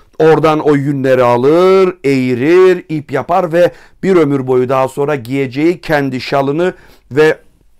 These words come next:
omuzuna attığı, diyelim ki bizim tabirle işte peştemalini örer. İngilizlere boyun eğmez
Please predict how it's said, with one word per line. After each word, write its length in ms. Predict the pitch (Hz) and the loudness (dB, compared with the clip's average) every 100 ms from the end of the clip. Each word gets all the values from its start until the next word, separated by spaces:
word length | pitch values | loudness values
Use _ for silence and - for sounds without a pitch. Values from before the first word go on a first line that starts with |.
| _ _ _ - | _ _ _ -6
omuzuna 480 | 143 151 117 143 135 | -4 -4 -4 -4 -4
attığı, 560 | 143 139 - 135 143 | -4 -4 -6 -6 -4
diyelim 260 | 147 143 123 | -2 -4 -4
ki 280 | - 117 110 | -8 -12 -10
bizim 200 | 127 135 | -10 -6
tabirle 600 | 135 127 127 131 143 - _ _ _ _ | -4 -4 -4 -4 -6 -8 _ _ _ _
işte 140 | - 143 | -14 -10
peştemalini 840 | - 151 - 135 131 120 147 196 - _ - _ _ - | -2 -2 0 -2 0 -4 -4 -6 -10 _ -20 _ _ -4
örer. 440 | 143 147 139 110 - _ _ - - | -2 0 -2 -4 -12 _ _ -14 -4
İngilizlere 720 | 214 208 165 131 123 120 107 | -2 0 -2 -4 -4 -6 -2
boyun 240 | 151 190 | 0 2
eğmez 680 | 202 196 202 196 185 - _ | 2 0 0 -2 -4 -18 _